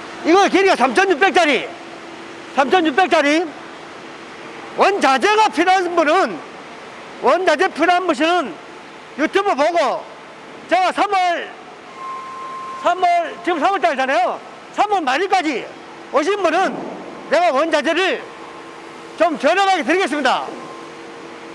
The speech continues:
저렴하신 분은 우리 원자재 창고로 오시면 됩니다.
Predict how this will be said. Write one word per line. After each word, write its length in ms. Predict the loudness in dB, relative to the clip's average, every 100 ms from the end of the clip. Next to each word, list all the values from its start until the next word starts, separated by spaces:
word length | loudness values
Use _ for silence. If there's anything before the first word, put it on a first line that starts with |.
| 2
저렴하신 480 | 4 4 4 2 2
분은 360 | 4 2 -2 -10 -14 -2
우리 180 | 2 2
원자재 540 | 2 2 2 2 2
창고로 360 | 0 0 2 2
오시면 200 | 0 0
됩니다. 520 | 0 2 2 2 0